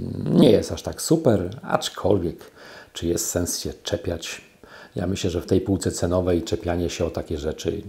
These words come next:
może być nawet niestosowne. No, ta grubość szkła tutaj jednak, e, jak widzicie, nie jest zbyt duża, stąd, e, no, te opinie o tym uginaniu się, e, szkła. Osiem milimetrów, jednak przy tym rozmiarze,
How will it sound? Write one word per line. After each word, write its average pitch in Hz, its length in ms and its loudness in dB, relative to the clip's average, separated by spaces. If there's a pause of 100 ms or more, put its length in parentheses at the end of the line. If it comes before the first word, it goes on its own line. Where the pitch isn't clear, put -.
(260)
może 87 260 -2
być - 180 -10
nawet 76 360 -8
niestosowne. - 760 -6 (520)
No, 196 160 4
ta 117 140 4
grubość 101 400 2
szkła 110 300 4
tutaj 87 380 0
jednak, 85 580 0
e, 85 520 -4
jak 85 160 -2
widzicie, 85 440 -4
nie 92 120 2
jest 82 200 2
zbyt 73 220 -6
duża, 78 380 -6
stąd, - 540 -8
e, - 60 -6 (160)
no, - 100 -8
te - 300 -4
opinie 82 460 -4
o 73 40 -8
tym 78 240 -6
uginaniu 80 460 -4
się, 76 320 -10 (560)
e, 73 340 -10
szkła. 85 540 0 (640)
Osiem 127 280 2
milimetrów, 92 680 0
jednak 92 440 0
przy - 200 -6
tym 139 200 4
rozmiarze, 98 720 2